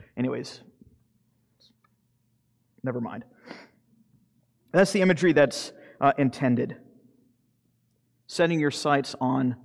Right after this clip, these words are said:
the horizon. To look, that word here means to set your sights on, to be on the lookout for. It's, it's like the man, uh, on a boat, uh, in the crow's nest, having his, his eyes on the horizon,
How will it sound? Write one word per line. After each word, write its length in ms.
the 80
horizon. 600
To 140
look, 440
that 120
word 220
here 160
means 260
to 80
set 220
your 100
sights 380
on, 80
to 80
be 80
on 80
the 80
lookout 320
for. 80
It's, 100
it's 160
like 140
the 80
man, 420
uh, 60
on 340
a 60
boat, 440
uh, 140
in 140
the 60
crow's 500
nest, 380
having 360
his, 440
his 240
eyes 560
on 200
the 80
horizon, 880